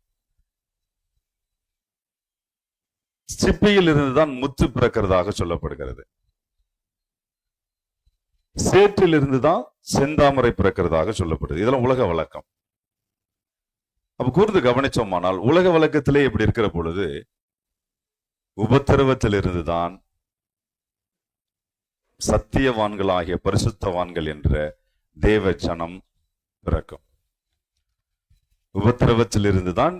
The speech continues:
தேவ ஜனம் சத்தியவான்களாக ஜொலிக்க துவங்கும்.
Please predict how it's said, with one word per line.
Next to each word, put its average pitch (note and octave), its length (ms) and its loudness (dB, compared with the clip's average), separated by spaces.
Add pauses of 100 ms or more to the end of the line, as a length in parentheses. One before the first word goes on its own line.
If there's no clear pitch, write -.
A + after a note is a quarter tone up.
(140)
தேவ G2 300 0
ஜனம் E2 360 -6 (840)
சத்தியவான்களாக A2 1200 -2
ஜொலிக்க A2 500 0
துவங்கும். D2 380 -12